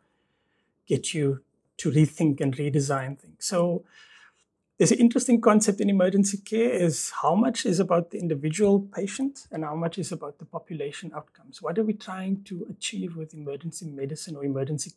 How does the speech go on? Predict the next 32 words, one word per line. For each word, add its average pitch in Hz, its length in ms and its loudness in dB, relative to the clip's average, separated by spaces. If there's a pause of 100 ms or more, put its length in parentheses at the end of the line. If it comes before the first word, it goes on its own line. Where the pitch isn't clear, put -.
care, 135 320 -10 (640)
uh, - 380 -20
provision? 127 540 -8
Are 156 120 -6
we 202 60 -14
trying 220 400 -2
to, 196 320 2 (840)
um, 135 380 0 (600)
improve 180 440 6
health 175 420 4
outcomes 165 480 -6
of 160 140 -6
a 160 60 -4
population 160 720 -10
or 160 220 2
that 135 180 -2
of 151 100 -8
a 151 40 -6
patient? - 440 -8
And 277 80 -4
it's - 100 0
a 160 60 0
very - 180 -8
difficult - 380 -8
discussion. 214 640 -8 (380)
Once 165 340 0
again, 190 480 -2 (260)
everything 196 320 -2
needs 180 160 2
to - 80 -14
be 175 100 -8
coordinated. 185 760 -2